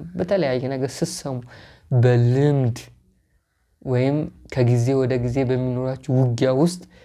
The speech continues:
እየለያችሁ፣ እየለያችሁ፣ እየለያችሁ ትመጣላችሁ። መናፍስት በአንድ ነገር አንድ ሺህ ጊዜ ከጣለን ውጊያው ምንድን ነው? አንድ ነገር ከጣለን በኋላ ቢያንስ ለትንሽ ጊዜዎች በዛ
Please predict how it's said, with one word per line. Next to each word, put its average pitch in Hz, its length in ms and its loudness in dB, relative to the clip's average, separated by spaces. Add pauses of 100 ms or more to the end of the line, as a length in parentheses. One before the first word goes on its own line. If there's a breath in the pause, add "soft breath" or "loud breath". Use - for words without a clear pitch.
(120 soft breath)
እየለያችሁ፣ 123 840 -4
እየለያችሁ፣ 123 640 -4
እየለያችሁ 135 540 -4
ትመጣላችሁ። 165 600 -12 (1200 soft breath)
መናፍስት 180 460 -2 (120)
በአንድ 160 440 2
ነገር 175 340 0
አንድ 185 220 4
ሺህ 180 180 0
ጊዜ 156 240 0
ከጣለን - 540 -6 (800)
ውጊያው 131 340 2
ምንድን 139 340 0
ነው? 113 140 -2 (720 soft breath)
አንድ 135 200 -2
ነገር 131 260 0
ከጣለን 135 520 -6
በኋላ 139 260 -4 (140)
ቢያንስ 147 360 0
ለትንሽ 156 440 -2
ጊዜዎች 123 480 -2
በዛ 127 280 -2